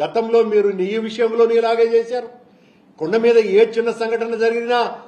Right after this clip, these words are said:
దాన్ని భూతద్దంలో చూపుతున్నారు. ఈ రోజున మీరిచ్చినటువంటి అనుమతుల్ని రద్దు చేసి ఇక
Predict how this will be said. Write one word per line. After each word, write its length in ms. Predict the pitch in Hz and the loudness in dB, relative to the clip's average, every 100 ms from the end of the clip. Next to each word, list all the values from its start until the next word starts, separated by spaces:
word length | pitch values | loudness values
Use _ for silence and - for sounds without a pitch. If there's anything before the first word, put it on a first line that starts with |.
| - - | -20 -8
దాన్ని 240 | 160 185 | -6 -4
భూతద్దంలో 680 | 170 - 202 226 208 233 233 | -6 -2 -2 0 0 0 2
చూపుతున్నారు. 800 | 226 233 208 226 247 254 233 - - - _ _ _ _ _ _ _ _ _ _ _ _ 156 | 2 0 -8 -6 0 0 0 -4 -14 -20 _ _ _ _ _ _ _ _ _ _ _ _ -8
ఈ 140 | 220 | -2
రోజున 340 | 247 269 277 | 0 0 -2
మీరిచ్చినటువంటి 1000 | 254 185 196 269 294 294 285 269 269 254 | -2 -4 -4 -4 -4 -2 -2 -2 -2 -2
అనుమతుల్ని 680 | 247 262 254 254 254 247 220 - - _ - | -2 0 0 0 0 -2 -2 -8 -20 _ -6
రద్దు 360 | 175 226 277 | -2 0 -2
చేసి 680 | 233 247 233 196 247 220 - - _ 160 | 0 4 4 2 -4 -6 -8 -18 _ -4
ఇక 400 | 208 226 170 | 0 2 0